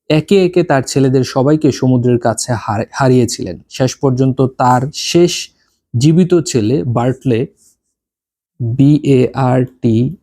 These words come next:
এল ই ওয়াই, বার্টলেও সমুদ্রে মারা গিয়েছিল। নাটকটি মূলত হচ্ছে সমুদ্রকেন্দ্রিক জীবনের দুর্বিষহ বাস্তবতা এবং নিয়তির বিরুদ্ধে মানুষের অসহায়ত্বের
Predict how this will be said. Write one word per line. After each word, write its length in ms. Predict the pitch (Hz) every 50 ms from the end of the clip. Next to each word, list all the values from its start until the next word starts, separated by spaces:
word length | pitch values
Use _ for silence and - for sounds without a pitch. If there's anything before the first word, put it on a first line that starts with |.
| _ -
এল 260 | 131 120 120 120 120 -
ই 300 | 127 120 120 120 - - 131 120
ওয়াই, 260 | 107 101 107 131 175 - -
বার্টলেও 500 | 123 123 127 120 123 - 151 165 185 196
সমুদ্রে 520 | - - 131 123 117 113 120 156 185 214
মারা 360 | 190 151 127 127 123 123 123
গিয়েছিল। 500 | 120 110 113 110 104 - - - - - - - _ _ _ _ _ _ _ _ _ _ _ _ _ _ _ _ _ _ _ _ -
নাটকটি 540 | 131 135 135 135 170 160 - - 254 302 320
মূলত 400 | 240 175 160 156 160 160 160 175
হচ্ছে 440 | 175 170 165 165 160 - - 185 170
সমুদ্রকেন্দ্রিক 800 | - 160 147 147 151 139 151 156 151 156 143 147 147 147 135 127
জীবনের 420 | 123 135 131 135 135 135 127 117
দুর্বিষহ 640 | 110 131 131 131 127 135 151 143 - - 151 147 131
বাস্তবতা 640 | 131 123 123 - - - 160 156 165 170 170 214 208
এবং 260 | 180 165 156 143 139
নিয়তির 440 | 143 143 143 139 - 151 147 135 131
বিরুদ্ধে 360 | 127 127 131 120 117 - 131
মানুষের 480 | 123 117 117 117 117 - - 123 113 107
অসহায়ত্বের 1120 | - 127 123 - - 143 131 - - 127 123 127 123 - _ _ _ - 123 117 107